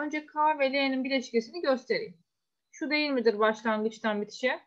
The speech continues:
Evet, K ve L'yi göstermiş oldum. Şimdi devam ediyorum. Bakalım hangileri ucu eklenmiş? P'nin ucuna N, N'nin ucuna M eklenmiş. Görebiliyor muyuz arkadaşlar?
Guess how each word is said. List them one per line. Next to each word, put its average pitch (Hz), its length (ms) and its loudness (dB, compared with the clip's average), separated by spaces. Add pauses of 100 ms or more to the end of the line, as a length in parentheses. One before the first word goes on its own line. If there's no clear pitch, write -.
(600)
Evet, - 280 -4
K 311 340 6
ve 226 160 6
L'yi 233 440 6
göstermiş 233 680 0
oldum. 170 420 -2 (440)
Şimdi 339 220 2
devam 349 340 8
ediyorum. 294 400 0
Bakalım 294 480 2
hangileri 311 500 2
ucu 233 320 2
eklenmiş? 220 760 2 (680)
P'nin 277 440 6
ucuna 302 320 0
N, 277 460 4 (320)
N'nin 262 480 6
ucuna 277 340 2
M 269 300 6
eklenmiş. 202 640 2
Görebiliyor 233 440 8
muyuz 247 220 2
arkadaşlar? 190 640 2